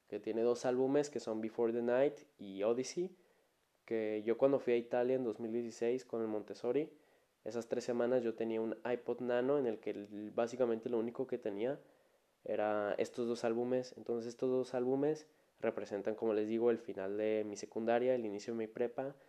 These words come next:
un cambio de etapa muy fuerte, pero es que es una música muy buena, la verdad. Para esto, amigos, eh, yo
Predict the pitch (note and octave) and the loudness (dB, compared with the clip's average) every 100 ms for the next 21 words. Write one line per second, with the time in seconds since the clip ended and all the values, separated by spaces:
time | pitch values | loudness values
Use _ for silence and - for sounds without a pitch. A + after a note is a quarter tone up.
0 | _ _ _ - - A#2 A#2 A2+ A2+ A#2+ | _ _ _ -6 0 4 4 2 0 2
1 | B2 A#2+ C3+ B2 - C3 G#2+ - A#2 B2 | 0 2 2 2 0 0 -2 -4 -12 -12
2 | A#2 - B2 A#2+ B2 - B2 C3 A#2+ A2 | -16 -8 -6 -4 -6 -10 -4 0 0 -2
3 | - _ _ _ _ _ _ _ A#2+ B2+ | -8 _ _ _ _ _ _ _ 0 2
4 | A#2 G#2+ G#2 - G#2+ G2+ F#2 F2+ - _ | 4 4 0 -6 -4 -2 -2 -6 -14 _
5 | _ _ _ _ _ _ _ _ _ _ | _ _ _ _ _ _ _ _ _ _
6 | - - A2 B2+ D#3 - B2+ B2+ B2 A#2+ | -10 0 4 6 6 4 2 4 2 0
7 | - _ _ _ _ _ _ _ _ - | -6 _ _ _ _ _ _ _ _ -10
8 | A2+ A2+ A2+ B2+ C3+ C3+ - | -4 -2 4 8 8 6 2